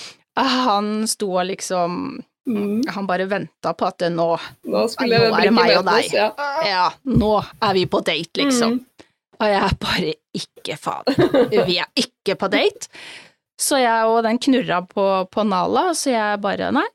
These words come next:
Speaker 1: snudde med ryggen til, og jeg skulle ikke ha noe kontakt. Eh, og så tusla han etter hvert litt av gårde mot søppeldunken, men så måtte jo Nala gjøre sin fornødne, så jeg måtte jo bort til den søppeldunken.
Speaker 2: Å, nei.
Speaker 1: Der sto jo han.
Speaker 2: Ja.
Speaker 1: Like brun og kjekk,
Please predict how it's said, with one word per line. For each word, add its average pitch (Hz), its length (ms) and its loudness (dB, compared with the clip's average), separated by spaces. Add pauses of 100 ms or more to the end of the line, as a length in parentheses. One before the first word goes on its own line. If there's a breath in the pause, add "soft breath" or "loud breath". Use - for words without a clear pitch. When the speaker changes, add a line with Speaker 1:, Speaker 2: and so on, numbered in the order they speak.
(140)
Speaker 1:
snudde 262 400 2
med 226 200 0
ryggen 208 320 -2
til, 202 260 -2
og 202 320 0
jeg 117 280 -6
skulle - 200 -10
ikke - 260 -12
ha 185 120 -6
noe - 120 -6
kontakt. - 540 -10 (100)
Eh, 233 220 0
og 226 160 -2
så 254 140 -2 (420)
tusla - 640 -2
han 277 80 2
etter 208 260 -4
hvert 196 140 -4 (100)
litt 196 300 -8
av 202 100 -2
gårde 175 240 -2
mot 180 160 -6
søppeldunken, 175 720 -6
men 294 140 -2
så 262 520 -2
måtte 254 300 -2
jo 233 40 -2
Nala 185 360 0
gjøre 190 240 -2
sin 196 120 -4
fornødne, 196 520 0 (320)
så 320 160 2
jeg - 20 6
måtte 285 220 2
jo - 100 -6
bort - 260 -8
til 453 140 2
den 311 160 4
søppeldunken. 185 640 -2
Speaker 2:
Å, 240 100 -4
nei. 240 200 -8
Speaker 1:
Der - 100 0
sto 226 240 0
jo 339 140 4
han. 214 240 4
Speaker 2:
Ja. 254 160 0 (880 loud breath)
Speaker 1:
Like 311 500 -2
brun 294 400 0
og 269 320 2
kjekk, - 240 2